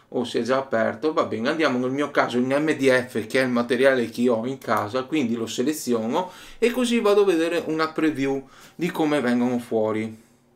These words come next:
In M D F praticamente l'immagine verrebbe fuori così. Io l'ho già incisa, poi vi faccio vedere la qualità di come è venuta fuori.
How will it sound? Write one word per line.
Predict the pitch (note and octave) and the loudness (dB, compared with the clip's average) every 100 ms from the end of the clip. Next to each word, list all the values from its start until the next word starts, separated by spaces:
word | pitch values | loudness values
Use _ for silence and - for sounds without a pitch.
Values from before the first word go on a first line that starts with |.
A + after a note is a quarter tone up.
| _ _ _ _ _ _ _ _ _ _ _ _ _ _ _ _ _ _ _ _ _ _ _ _ _ _ _ _ _ _ _ _ | _ _ _ _ _ _ _ _ _ _ _ _ _ _ _ _ _ _ _ _ _ _ _ _ _ _ _ _ _ _ _ _
In | A#3+ | 4
M | G#3 F3+ F#3+ | 6 6 4
D | A#3+ | 6
F | F3 C3+ - D#3 F#3 A3+ - _ _ _ _ _ _ _ _ _ | 4 4 2 2 2 -2 -14 _ _ _ _ _ _ _ _ _
praticamente | - A#3 C4+ B3+ F3+ F#3+ | -6 -2 2 4 4 4
l'immagine | G#3 A3 D3+ A#2+ F3+ | 4 4 4 2 0
verrebbe | G3+ G3 C#3 C#3 | 4 6 6 6
fuori | C#3+ C3 B2 A#2+ | 0 2 2 2
così. | B2+ A2+ A2 A2+ A2+ - _ _ _ _ | -2 -2 -2 -4 -6 -18 _ _ _ _
Io | G#3+ B3 | 6 8
l'ho | G#3 | 8
già | F#3+ | 6
incisa, | F#3 E3 - D3+ B2+ A#2+ | 4 2 0 0 2 0
poi | A#2+ G3+ G3 | 4 4 4
vi | D#3+ | 0
faccio | E3 D#3+ E3+ | 0 0 0
vedere | D#3+ D3+ D3 C#3+ D#3 D#3+ - | -2 2 4 6 6 4 2
la | B2 C3+ | -2 -2
qualità | - D3 E3+ - B2+ C#3+ C#3+ - | 2 2 2 4 6 6 2 -6
di | - C#3+ | -8 -8
come | - B2+ C3+ | 0 2 2
è | |
venuta | C3 B2+ B2+ B2+ | 2 0 0 -2
fuori. | - G#2+ A2+ A2+ A2 - | 0 0 2 0 -6 -14